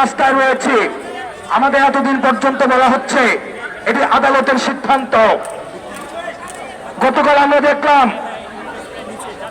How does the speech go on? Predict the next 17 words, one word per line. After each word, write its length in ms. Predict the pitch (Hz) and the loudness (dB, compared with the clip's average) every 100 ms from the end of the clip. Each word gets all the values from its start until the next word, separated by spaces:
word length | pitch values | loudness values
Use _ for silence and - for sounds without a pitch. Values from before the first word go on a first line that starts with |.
| - | -2
যারা 180 | 269 277 277 | 2 4 4
কখনোই 360 | 277 277 294 - | 2 2 0 2
চাকরি 280 | 277 - 285 285 | 0 0 -2 0
করবে 220 | 269 269 262 | 2 4 4
না, 80 | 247 202 - - - - - - - | 4 2 -2 -10 -12 -14 -14 -6 2
যারা 160 | 254 277 277 | 4 4 4
কখনোই 320 | 285 285 285 302 | 4 2 0 0
চাকরি 240 | 262 285 285 | 0 0 2
প্রার্থী 320 | 269 - 311 262 | 0 2 0 2
হবে 160 | 269 269 | 2 4
না, 80 | 254 214 - - - - - | 4 4 0 -6 -12 -14 0
তাদের 260 | 247 254 294 285 | 2 4 4 4
মধ্য 180 | 277 285 - | 2 0 0
থেকে 160 | 294 285 277 | 0 2 4
এই 60 | 269 | 4
রায়কে 240 | 269 285 - | 4 2 2
স্বাগত 280 | 262 269 | 2 2